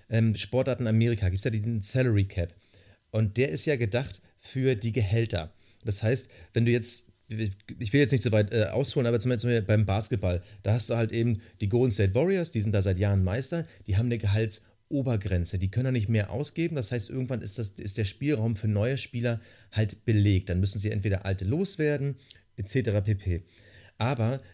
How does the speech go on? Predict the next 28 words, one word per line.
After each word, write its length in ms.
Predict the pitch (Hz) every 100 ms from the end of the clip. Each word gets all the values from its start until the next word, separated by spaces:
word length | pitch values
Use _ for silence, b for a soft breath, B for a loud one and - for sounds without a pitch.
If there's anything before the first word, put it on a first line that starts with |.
| b
du 80 | 104
kannst 320 | 104 127 - -
dir, 200 | 117 107
da 140 | 104
ist 140 | 120 -
in 180 | 123
dieser 320 | 113 113 107 104
Gehaltsobergrenze 840 | 101 123 147 151 139 117 117 117
ist 120 | 113
jetzt 200 | 127 -
nicht 180 | 139 -
drin, 260 | 113 120 123 107 B
wie 120 | 139
viel 180 | 156 131
Geld 260 | 120 120 -
kannst 220 | 110 117
du 40 |
fürs 200 | 98 101
Stadion 400 | - 139 170 107
ausgeben, 520 | 85 85 - 85 80 - b b
wie 140 | - 123
viel 100 | 131
Geld 240 | 120 113
gibst 180 | - 104
du 60 | 98
fürs 220 | 107 120
Marketing 480 | 143 180 110 92 82
aus. 260 | 78 -